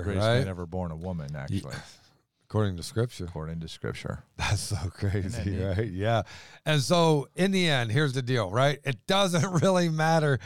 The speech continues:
Speaker 2: if Satan and his demons can hear our prayers because, um, our Father who art in heaven, hallowed be his name.
Speaker 1: Mm-hmm.
Speaker 2: He can do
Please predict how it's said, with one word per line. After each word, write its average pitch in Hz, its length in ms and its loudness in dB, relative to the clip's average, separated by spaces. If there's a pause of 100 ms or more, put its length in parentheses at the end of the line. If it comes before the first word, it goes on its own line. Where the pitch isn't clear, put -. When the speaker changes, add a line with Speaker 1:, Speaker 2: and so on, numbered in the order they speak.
(240)
Speaker 2:
if 131 140 2
Satan 156 400 0
and 143 140 4
his 131 200 4
demons 131 540 2 (320)
can 131 160 4
hear 123 240 4
our 113 160 4
prayers 120 480 2
because, 120 580 2 (360)
um, 117 680 4
our 123 200 4
Father 120 580 2
who 110 180 4
art 123 260 2
in 120 120 -2
heaven, 113 640 -2 (560)
hallowed 120 400 2
be 120 180 0
his 117 360 -2
name. 82 380 -10 (1160)
Speaker 1:
Mm-hmm. - 680 -20 (280)
Speaker 2:
He 135 840 4 (880)
can 113 220 0
do 120 600 6